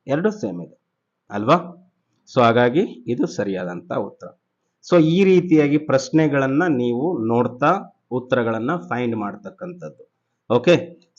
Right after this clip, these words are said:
so ಈಗ ಒಂದೊಂದಾಗಿ ಪ್ರಶ್ನೆಗಳನ್ನ ನಾವು ಒಂದು, ಒಂದು ಹತ್ತು ಪ್ರಶ್ನೆಗಳನ್ನ ನಾವೇ ಸಾಲ್ವ್ ಮಾಡೋಣ. ನಂತರದಲ್ಲಿ ಲಾಸ್ಟ್ ಅಲ್ಲಿ ನಿಮಗೆ ಒಂದು ಐದು ಪ್ರಶ್ನೆಗಳನ್ನ ತೋರಿಸ್ತೇನೆ, ಅದನ್ನ ನೀವು ನಮ್ಮ ಕಾಮೆಂಟ್ ಸೆಕ್ಷನ್ ಮುಖಾಂತರ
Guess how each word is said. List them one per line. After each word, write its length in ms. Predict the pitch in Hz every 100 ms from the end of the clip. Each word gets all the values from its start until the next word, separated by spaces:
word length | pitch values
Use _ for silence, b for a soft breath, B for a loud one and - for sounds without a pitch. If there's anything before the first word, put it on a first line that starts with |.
| -
so 400 | 160 156 156 143
ಈಗ 180 | 143 135
ಒಂದೊಂದಾಗಿ 960 | 139 127 143 156 156 151 147 147 160
ಪ್ರಶ್ನೆಗಳನ್ನ 680 | 156 127 123 127 120 120 123
ನಾವು 160 | 110 107
ಒಂದು, 420 | 110 107 104 -
ಒಂದು 180 | 113 107
ಹತ್ತು 380 | 131 135 - 160
ಪ್ರಶ್ನೆಗಳನ್ನ 640 | 143 131 123 117 131 127
ನಾವೇ 200 | 113 135
ಸಾಲ್ವ್ 280 | 151 120 117
ಮಾಡೋಣ. 280 | 107 98 92 - _ _ _ -
ನಂತರದಲ್ಲಿ 840 | 131 139 139 135 131 160 180 - _ _ _
ಲಾಸ್ಟ್ 400 | 117 120 135 -
ಅಲ್ಲಿ 120 | 151 147
ನಿಮಗೆ 200 | 131 123
ಒಂದು 180 | 120
ಐದು 260 | 110 117 131
ಪ್ರಶ್ನೆಗಳನ್ನ 560 | 123 110 117 110 110 110
ತೋರಿಸ್ತೇನೆ, 760 | - 110 107 - 113 143 254 _ _ 98
ಅದನ್ನ 300 | 107 110 110
ನೀವು 280 | 107 104
ನಮ್ಮ 240 | 104 101 101
ಕಾಮೆಂಟ್ 400 | - 107 117 123
ಸೆಕ್ಷನ್ 340 | 107 - 107
ಮುಖಾಂತರ 440 | 101 101 98 90